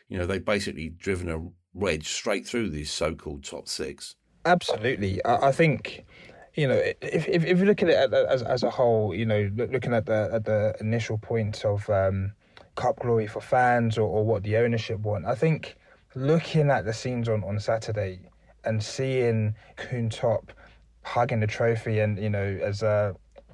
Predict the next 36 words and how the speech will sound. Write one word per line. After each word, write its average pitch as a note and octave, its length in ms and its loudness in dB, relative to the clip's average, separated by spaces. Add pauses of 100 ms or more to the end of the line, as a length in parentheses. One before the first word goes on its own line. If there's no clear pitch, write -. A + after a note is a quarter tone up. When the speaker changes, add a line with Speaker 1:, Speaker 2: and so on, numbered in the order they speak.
(100)
Speaker 2:
my G#2+ 120 -10
colleague A2 280 -4
Rob G#2 140 -2
Tanner A2 300 0
put G#2+ 180 -8
it G#2+ 80 -6
afterwards, G#2+ 720 -2 (280)
even A#2 260 -2
sleeping C3+ 340 -2
with A2+ 120 -2
the A2 60 -4
trophy, G#2 460 -4
uh, F#2+ 320 -2
you G#2 140 -6
know, F#2+ 220 -2
<laughs> - 80 -8 (440)
it, - 260 0
it D3 100 0
goes F3 180 6
to F3 80 0
show D#3+ 220 4
that C3 240 2 (280)
those C#3+ 240 6
kind C#3 140 0
of A#2 80 0
fairy B2+ 420 4
tale A2+ 240 0
moments A2 400 2
are, G#2+ 100 2
are G#2 120 0
ve-, G#2+ 200 -4
very A2 320 0
much G2+ 380 -6
edged A2 320 -2 (240)
within A2 320 2
a, G#2 40 4